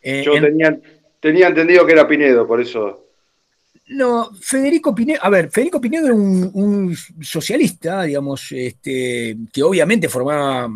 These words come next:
Speaker 1: formaba el grupo de, del socialismo a la derecha, ¿no? Finalmente después termina de, termina de, de unirse al, al, a los conservadores,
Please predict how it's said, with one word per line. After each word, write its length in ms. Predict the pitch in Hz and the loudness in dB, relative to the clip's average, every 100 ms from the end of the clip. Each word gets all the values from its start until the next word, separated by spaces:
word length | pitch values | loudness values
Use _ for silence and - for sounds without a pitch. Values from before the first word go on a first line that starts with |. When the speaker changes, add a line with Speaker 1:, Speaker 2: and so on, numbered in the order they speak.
| 101 - - | -14 -20 -16
Speaker 1:
formaba 360 | - 151 160 143 | -12 -6 -4 -2
el 60 | |
grupo 340 | 151 156 147 131 | -2 -2 -2 -2
de, 500 | 123 120 113 110 127 - _ _ _ _ _ _ _ _ _ | -2 -4 -6 -8 -12 -18 _ _ _ _ _ _ _ _ _
del 140 | 123 | -2
socialismo 460 | 123 135 139 160 139 | 0 0 2 2 2
a 20 | |
la 60 | 120 | 0
derecha, 480 | 135 156 117 - 110 | 0 -2 -4 -6 -6
¿no? 240 | 160 196 _ _ - | -8 -10 _ _ -6
Finalmente 460 | 190 214 277 247 | 0 2 2 2
después 300 | 202 214 240 | 2 2 0
termina 560 | 202 185 208 240 240 208 | 2 2 4 4 4 0
de, 480 | 151 156 147 147 - | -2 -2 -2 -4 -6
termina 400 | 151 165 208 202 | -6 -2 -2 -2
de, 260 | 160 147 135 | -2 -4 -6
de 220 | 135 135 | -6 -4
unirse 760 | 143 165 226 190 - 202 240 - | -2 0 0 0 -2 -2 -2 -4
al, 200 | - 131 139 | -10 -10 -8
al, 540 | 123 120 117 113 113 113 | -8 -8 -8 -10 -12 -10
a 100 | 117 | -12
los 120 | 110 | -8
conservadores, 840 | 131 127 123 120 107 98 - - | -8 -6 -6 -4 -6 -8 -12 -16